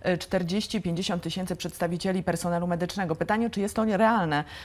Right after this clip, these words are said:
biorąc pod uwagę to, jak bardzo już teraz są obciążone chociażby przychodnie, czy też inne jednostki, które mają na co dzień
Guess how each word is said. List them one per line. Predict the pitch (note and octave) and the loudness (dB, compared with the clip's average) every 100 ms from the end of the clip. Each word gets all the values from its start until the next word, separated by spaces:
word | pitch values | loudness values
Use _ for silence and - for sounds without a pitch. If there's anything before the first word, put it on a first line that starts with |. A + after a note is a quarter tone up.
| - | -4
biorąc | E3+ A3+ A#3 | 0 2 2
pod | - F3+ | 0 0
uwagę | F3+ F3+ E3+ | 2 2 0
to, | E3+ F#3+ | 0 0
jak | F#3+ | 0
bardzo | F3 G#3+ A3 | 2 2 2
już | G#3+ - | -2 0
teraz | C3+ B3 - | 2 2 2
są | E3+ E3 - - | 0 0 -4 -8
obciążone | - - F3+ F#3 G3 | -8 -2 -2 0 0
chociażby | F3+ G#3+ F#3+ G3 F#3+ E3 E3 D3+ C3+ C3 | 0 -2 2 2 2 2 2 4 0 -2
przychodnie, | - E3 F#3 G3 G3 | -4 0 0 0 -2
czy | F#3 | -2
też | F3 - | -4 -2
inne | G3+ F3+ F3 | -2 0 0
jednostki, | D3+ D#3+ - G3 | 0 -2 -4 -8
które | - E3 | -6 -2
mają | D#3+ E3 | 0 0
na | F#3 | -2
co | F#3 G3 | 0 -2
dzień | C#3+ | -2